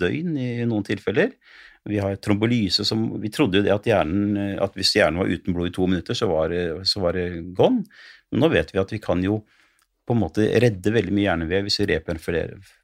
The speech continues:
perforerer dem, og vi ser også at hjertestansoverlevere som vi tenkte at det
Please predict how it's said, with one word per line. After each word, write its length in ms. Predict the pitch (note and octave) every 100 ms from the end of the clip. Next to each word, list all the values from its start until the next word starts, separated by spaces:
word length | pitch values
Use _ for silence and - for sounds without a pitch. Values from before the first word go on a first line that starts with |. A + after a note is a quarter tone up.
| _
perforerer 380 | - F#2+ F#2 D3+
dem, 100 | A#3+
og 80 | A2+
vi 80 | B2
ser 200 | - G2
også 240 | F2 G#2
at 80 | - _ - - _
hjertestansoverlevere 960 | A#2+ B2 - - - - F2 E2+ F2+ F#2+
som 120 | A2
vi 80 | G#2+
tenkte 280 | A#2 E2 E2+
at 160 | - F#2
det 140 | F2